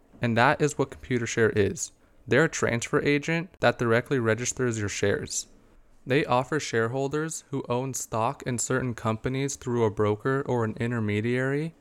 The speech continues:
the option to directly register their own shares under their name. That means taking the shares out of the D T S, which is the depository trust company, and electronically transferring the shares directly into your name.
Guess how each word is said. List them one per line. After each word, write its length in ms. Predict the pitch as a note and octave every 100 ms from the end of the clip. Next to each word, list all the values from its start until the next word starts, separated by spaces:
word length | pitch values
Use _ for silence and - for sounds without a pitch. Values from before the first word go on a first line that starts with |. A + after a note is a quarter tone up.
| _
the 180 | - A#2+
option 600 | A2 A#2+ - D#3 D#3 D#3+ - _ -
to 120 | C3+
directly 480 | A#2+ A2+ A#2+ - B2+
register 520 | A2+ A2+ A#2+ - B2
their 200 | A2+ A#2
own 160 | A2+
shares 460 | A2+ - A2 B2 B2
under 280 | - A2+ G#2
their 240 | G2 G#2+ G#2
name. 380 | G2 F2+ G2+ - _ -
That 200 | A#2+ -
means 400 | A#2+ A#2+ D3+ -
taking 380 | - B2 - D3
the 60 |
shares 360 | A#2+ A#2+ B2 B2 -
out 160 | A2+
of 120 | B2+
the 100 | B2+
D 180 | A2+ A2
T 280 | A2+ B2+ A2
S, 460 | G2+ A#2 - - -
which 160 | A#2
is 140 | A#2 A2+
the 100 | A2
depository 760 | A2 - A2 A#2 - B2+ A2
trust 360 | - G#2+ G#2+ -
company, 480 | C3 B2+ D3 D#3+ -
and 140 | - B2+
electronically 680 | A#2+ B2 - A2+ B2+ C3+
transferring 500 | - - A#2 - B2
the 60 | A#2
shares 420 | - A2 B2 B2+
directly 640 | - G#2 A2 B2 - C#3+
into 200 | B2 A#2+
your 140 | A2+ G2
name. 380 | G2 F#2 F#2